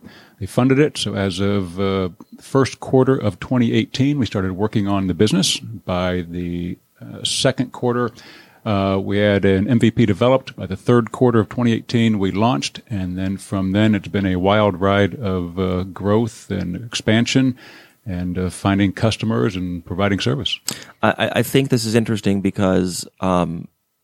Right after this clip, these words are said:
Speaker 2: you know, a lot of people's experience with n-, learning about venture capital is that, you know, you have big firms out in Silicon Valley and certainly elsewhere as well that are gonna fund a company. And what we see more and more now is that you have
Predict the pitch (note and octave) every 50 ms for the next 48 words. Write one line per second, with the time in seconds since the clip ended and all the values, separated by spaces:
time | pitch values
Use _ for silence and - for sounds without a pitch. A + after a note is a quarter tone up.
0 | _ _ - - - - _ - A2+ A2+ A2 A#2+ B2 - - B2+ - - A2 F#2+
1 | F#2+ - - - - - G#2+ G#2 G#2 G#2 G2 G2 F#2 - - G2 F#2 F2 - -
2 | F#2+ - - G2 G#2 F#2+ - E2 - G2 F#2+ F#2+ F#2 F#2 F2 E2+ F#2 F#2+ F#2 -
3 | F#2 - - F2 E2+ F2 - F2+ F2+ F2 - D#2+ D#2+ - E2+ D2+ - - F2+ F2
4 | F2+ F2+ F#2+ F2+ - - - _ - - - F2 - - F#2 F#2+ F2+ F2+ F2+ D2+
5 | - - - - F2+ F2 - F#2 F2 E2+ E2+ E2 E2 F2 F2+ F#2+ G2+ - - G2
6 | D#2+ E2 F2 E2 D#2 - E2+ E2+ F2 - - F#2+ F2+ E2+ E2 - E2+ F2+ F2+ F2+
7 | F2+ F2+ - - F2 - - - - - F2 D#2 - - - A2 A2+ - - A#1+
8 | B1+ - - - - - - - - G#2 G#2 G2+ A2 A2+ A2 A2+ G2+ - - -
9 | C3 B2 A#2 A2 G#2+ G#2+ A2 A2 A2 A2 G#2+ G#2+ G#2 F#2+ G2 G2 G2+ A2 A#2+ D#3
10 | F3 C#3+ G#2 F#2 F#2+ G2 F#2+ - - F2 F2 - - G2 F2+ F2+ - - G2 G2+
11 | G#2 F#2 G2 F#2+ F#2 F#2 F#2 F2+